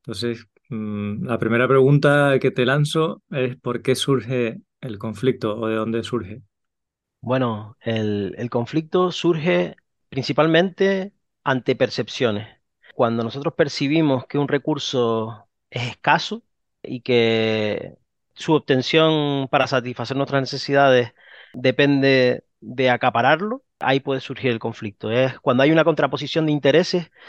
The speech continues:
Speaker 2: que resultan incompatibles entre sí. Incluso si somos nosotros mismos, incluso en, en una persona sola,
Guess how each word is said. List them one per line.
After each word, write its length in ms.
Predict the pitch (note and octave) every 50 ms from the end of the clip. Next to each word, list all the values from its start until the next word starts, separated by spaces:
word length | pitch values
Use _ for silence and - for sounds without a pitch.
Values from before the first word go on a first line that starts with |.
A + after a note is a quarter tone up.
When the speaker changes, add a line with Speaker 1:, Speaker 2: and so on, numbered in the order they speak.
| - - - -
Speaker 2:
que 100 | - B2
resultan 640 | A#2+ B2 - - D3+ C3+ - D#3 D3 C#3+ C#3 C#3 D3
incompatibles 600 | D#3 D#3 C3+ D3 C3 C#3+ C#3 C3 D3 D3 C#3+ C#3
entre 220 | C#3 - - -
sí. 260 | - - A2 G#2+ - - - - -
Incluso 520 | D#3+ D3 D3+ F3 - F3+ D#3+ C3 - - _
si 200 | - - - A#2
somos 260 | - F#3+ G3+ A3+ G#3+
nosotros 360 | A3+ A3+ - A#3 G#3+ G3+ E3
mismos, 360 | F3 G3+ G#3+ A3 B3+ C4+ C4 - _ _ _ _ _ -
incluso 400 | C#3+ C3 D#3 C#3+ - E3 B2+ -
en, 480 | C#3+ C#3+ C3+ C3+ C3+ C3 B2+ C3+ C#3+ -
en 120 | - D3 D3
una 160 | E3+ G3 G3
persona 380 | G3 F#3+ - - F#3 F3+ F3+ A#3
sola, 320 | - F3 G3 B3 D4